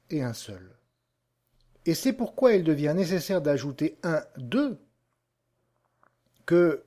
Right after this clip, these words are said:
si la droite qui correspond à un système de deux points A, grand A et grand B, est la même que celle qui correspond au système de deux points grand B et grand C, c'est aussi la même qui correspond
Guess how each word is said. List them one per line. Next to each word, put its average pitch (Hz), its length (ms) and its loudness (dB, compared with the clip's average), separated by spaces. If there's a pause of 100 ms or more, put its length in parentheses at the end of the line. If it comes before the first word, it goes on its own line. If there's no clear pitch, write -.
(720)
si - 240 -4
la 160 120 10
droite 185 340 2
qui 185 140 -4
correspond 156 440 -2
à 147 40 -2
un 143 40 -2
système 151 340 -4
de 139 100 0
deux 143 140 0
points 147 320 -6
A, 160 280 0 (160)
grand 156 300 -4
A 151 100 6
et 143 60 4
grand 135 220 -2
B, 135 120 -4 (680)
est 139 100 -2
la 139 160 4
même 156 420 2
que 135 120 -2
celle 131 200 -4
qui 127 120 -14
correspond 135 540 -6
au 131 80 -6
système 131 460 -4
de 131 80 0
deux 127 200 -4
points 135 340 -4 (240)
grand 127 220 -2
B 135 100 -2 (120)
et 120 120 -10
grand 107 200 -12
C, 185 360 -8 (640)
c'est - 220 2
aussi 214 240 4
la 151 140 8
même 147 520 2 (400)
qui 165 120 -6
correspond 156 640 0